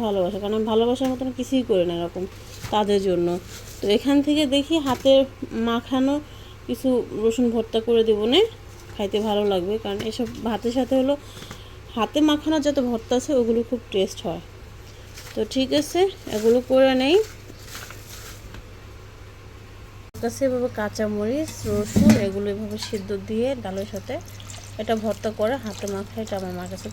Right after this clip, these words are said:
খুব ভালো লাগে। তো এটা আমি আগে বসাই দিই, ভাতটা আমি পরে বসাই, কারণ পেঁয়াজ মরিচ এগুলো কাটতে হবে ভাতের জন্য, আর এটা ঝটপট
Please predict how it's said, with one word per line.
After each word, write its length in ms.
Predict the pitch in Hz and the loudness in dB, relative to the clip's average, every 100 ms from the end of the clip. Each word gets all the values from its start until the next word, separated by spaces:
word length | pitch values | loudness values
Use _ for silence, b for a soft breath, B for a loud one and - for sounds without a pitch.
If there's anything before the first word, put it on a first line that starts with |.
| - | -6
খুব 140 | 247 208 | -6 -4
ভালো 160 | 196 185 | -4 -4
লাগে। 180 | 180 208 311 - | -4 -6 -6 -8
তো 60 | 202 196 | -8 -8
এটা 160 | 196 208 220 | -4 -4 -2
আমি 120 | 220 220 202 B 202 208 | -2 -4 -10 B 2 8
আগে 140 | 202 202 | 8 8
বসাই 280 | 214 - 254 233 | 2 -4 -6 -6
দিই, 100 | 277 - 202 | -8 -10 -12
ভাতটা 240 | 196 190 220 | -12 -10 -8
আমি 100 | 220 220 | -6 -4
পরে 180 | 226 240 208 | -4 -2 -4
বসাই, 260 | 202 240 254 | -4 -6 -6
কারণ 200 | 190 196 208 202 196 - | -8 -10 -8 -10 -12 -4
পেঁয়াজ 300 | 220 202 202 | -2 -2 -4
মরিচ 200 | 202 196 214 | -6 -6 -6
এগুলো 180 | 208 190 208 | -6 -6 -8
কাটতে 240 | 208 - 220 | -10 -6 -6
হবে 200 | 196 196 - B B B B | -6 -10 -12 B B B B
ভাতের 280 | 214 208 226 214 | -4 0 0 2
জন্য, 140 | 208 196 | 2 2
আর 60 | 190 | 0
এটা 100 | 202 196 | 0 -2
ঝটপট 360 | 214 196 - | -6 -10 -10